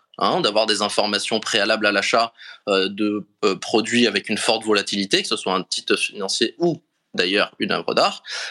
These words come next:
euh, mais on leur reproche plutôt un conflit d'intérêts, d'après ce que j'ai lu, euh, très rapidement. Et est-ce que, euh,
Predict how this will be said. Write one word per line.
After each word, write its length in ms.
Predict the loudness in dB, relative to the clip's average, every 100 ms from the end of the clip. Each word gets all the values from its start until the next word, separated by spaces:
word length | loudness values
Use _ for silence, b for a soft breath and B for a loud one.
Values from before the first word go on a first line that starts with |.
| 0
euh, 360 | 2 4 2 0 B B B B 0
mais 100 | 2
on 120 | 4
leur 140 | 2
reproche 360 | 0 -2 -2 -4
plutôt 220 | -2 0
un 80 | 0
conflit 320 | 0 -2 0
d'intérêts, 400 | -2 0 0 0
d'après 260 | -2 -6 -8
ce 80 | -8
que 80 |
j'ai 160 | -4 -2
lu, 260 | 0 0 2
euh, 560 | 2 2 0 -2 -6 -14 -4
très 160 | -2
rapidement. 680 | 0 -2 -2 0 2 2 2 0
Et 380 | 0 2 2 0
est-ce 220 | 0 -2 -2
que, 460 | 0 2 2 0 -2
euh, 240 | -2 0